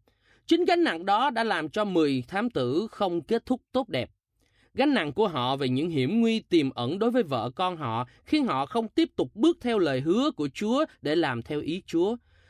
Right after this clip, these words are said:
Điểm quan trọng cần làm sáng tỏ ở đây là gia đình không phải là gánh nặng. Chính nỗi lo lắng về gia đình đã trở thành gánh nặng.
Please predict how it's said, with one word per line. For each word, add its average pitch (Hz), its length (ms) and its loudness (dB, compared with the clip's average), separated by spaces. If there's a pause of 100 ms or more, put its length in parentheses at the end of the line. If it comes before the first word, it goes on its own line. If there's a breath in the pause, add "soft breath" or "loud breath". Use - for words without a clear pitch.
(120)
Điểm 254 240 4
quan 277 200 2
trọng 165 340 -2
cần 165 160 -2
làm 135 120 -2
sáng 247 200 -4
tỏ 160 160 0
ở 220 100 0
đây 214 340 0 (300 soft breath)
là 196 140 0
gia 262 320 2
đình 190 320 -2 (100)
không 277 240 -2
phải 185 240 -2
là 185 140 -2
gánh 190 240 -2
nặng. 139 260 -4 (280)
Chính 339 340 6
nỗi 175 240 2
lo 247 260 2
lắng 233 340 0
về 185 140 0
gia 185 260 -2
đình 147 340 -2 (100)
đã 139 260 -2
trở 139 240 -2
thành 127 260 -6
gánh 185 220 -2
nặng. 131 260 -4